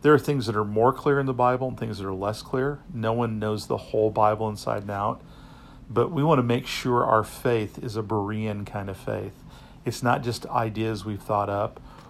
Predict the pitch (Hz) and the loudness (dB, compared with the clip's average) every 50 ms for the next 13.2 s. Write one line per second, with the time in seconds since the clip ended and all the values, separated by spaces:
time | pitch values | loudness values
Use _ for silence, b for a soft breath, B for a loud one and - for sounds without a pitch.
0 | B B B - - 127 123 117 117 117 117 - - 120 117 110 117 - - 117 | B B B -8 -2 2 4 4 4 2 2 -2 -4 0 2 2 2 2 0 -2
1 | 117 107 - - 127 117 107 107 104 92 101 104 107 - - - - - 117 107 | -4 -4 -2 -2 -2 0 2 0 0 0 -2 -2 -2 -2 -2 -6 -8 -6 -6 -6
2 | 104 98 101 107 104 107 110 - - 107 104 98 101 104 101 - - - B B | -6 -4 0 0 0 0 0 -4 -6 -6 -6 -6 -6 -6 -8 -8 -12 -14 B B
3 | B B B B B B - 131 139 127 127 139 147 139 131 - 135 117 107 - | B B B B B B 2 2 2 4 4 4 4 4 4 0 -4 -6 -4 -2
4 | 123 123 123 120 127 - - 110 107 104 - - - - 120 123 123 117 120 - | -2 0 0 0 0 0 2 2 0 0 -2 -8 -2 0 0 2 0 0 -2 -8
5 | - - - 123 107 101 98 95 - - - - - - - 120 107 120 135 135 | -16 -12 -10 -8 -6 -6 -8 -8 -12 -18 -20 -20 -16 -8 -6 -4 -2 0 0 0
6 | 120 - - - - - - - - 127 107 101 92 - - - - 127 123 117 | -2 -4 -6 -8 -8 -8 -10 -12 -12 -8 -8 -8 -8 -10 -10 -4 0 0 0 0
7 | - 135 - - - 113 107 101 98 - - B B B B B B B B - | -2 -8 -8 -8 -6 -6 -6 -6 -8 -12 -14 B B B B B B B B -6
8 | 127 123 120 - - - 185 - - - - 101 104 101 - - - B B B | -4 -2 -2 -2 2 2 0 0 0 -8 -6 -6 -6 -6 -8 -12 -14 B B B
9 | B B B B B B - 127 110 - - - 139 147 147 - - - 104 - | B B B B B B -8 -6 -6 -4 0 2 4 2 2 0 -6 -8 -8 -8
10 | - - 104 - - - 110 101 101 95 - - - - - 117 107 107 110 107 | -6 -6 -8 -8 -8 -8 -8 -8 -8 -8 -10 -12 -14 -12 -10 -8 -4 -2 -2 -2
11 | 98 - 117 110 107 113 104 104 98 98 - - - 107 104 104 107 98 92 90 | -2 -4 -6 -4 -4 -4 -4 -4 -4 -4 -6 -4 -2 -2 0 0 -2 -2 -4 -8
12 | 87 B B B B B B B - 113 - - - - 113 107 101 - - 110 | -10 B B B B B B B -14 -12 -12 -10 -6 -4 -4 -4 -4 -6 -6 -6
13 | 104 101 92 | -6 -6 -8